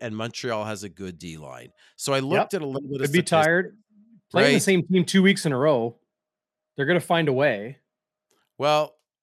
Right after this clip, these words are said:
Speaker 1: Montreal got eight sacks on us in two games. That's a lot of sacks. Uh, uh, just for perspective, uh,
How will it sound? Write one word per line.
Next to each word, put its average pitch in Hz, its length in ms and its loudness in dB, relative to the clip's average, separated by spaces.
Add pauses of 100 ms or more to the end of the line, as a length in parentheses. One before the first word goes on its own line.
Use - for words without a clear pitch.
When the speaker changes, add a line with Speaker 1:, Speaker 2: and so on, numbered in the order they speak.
(240)
Speaker 1:
Montreal 143 920 -2 (300)
got 113 200 -8 (100)
eight 143 260 -10
sacks - 480 -8
on 92 120 -8
us 85 200 -14
in 80 100 -20
two 85 240 -16
games. 69 540 -20 (1300)
That's 170 160 -8
a 156 60 -6
lot 110 240 -4
of 90 80 -12
sacks. - 580 -16 (680)
Uh, 156 60 -18 (1040)
uh, 139 60 -14 (120)
just - 240 -4
for 185 80 -8
perspective, 151 920 -6 (460)
uh, 120 460 -2